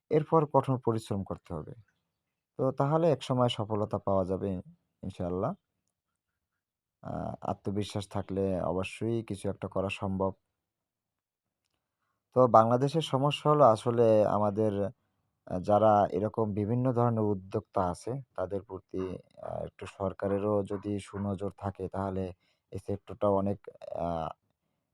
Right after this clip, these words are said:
এগিয়ে যেত, যেটা বিভিন্ন ধরনের ভালো একটা কর্মসংস্থানের সুযোগ হতো। তো যাক, সে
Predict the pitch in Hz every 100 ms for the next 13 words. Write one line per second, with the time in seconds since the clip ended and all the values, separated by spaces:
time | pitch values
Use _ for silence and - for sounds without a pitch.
0 | - 123 123 104 92 - 135 175 - 95
1 | 95 98 101 92 98 98 104 104 95 101
2 | 101 98 92 - _ _ _ 117 139 147
3 | 143 123 120 120 113 117 110 - 110 104
4 | 98 95 90 85 - - - _ _ _
5 | _ _ _ _ _ _ 147 135 170 165
6 | - - -